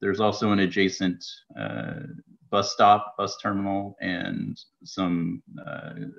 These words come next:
adjacent retail and restaurants, which we thought we would try to elevate this park, um, up into the air, create a,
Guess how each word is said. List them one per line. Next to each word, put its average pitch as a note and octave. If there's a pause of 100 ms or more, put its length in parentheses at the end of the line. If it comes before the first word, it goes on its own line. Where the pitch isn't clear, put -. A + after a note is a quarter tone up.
(120)
adjacent F#2+
retail F#2
and F2
restaurants, F#2
which F#2+
we F2+ (640)
thought G2
we F#2+
would F#2
try G2
to G2
elevate G2
this F#2+
park, G2+ (200)
um, - (220)
up F#2+
into F2+
the F2
air, G2 (800)
create F#2+
a, F2+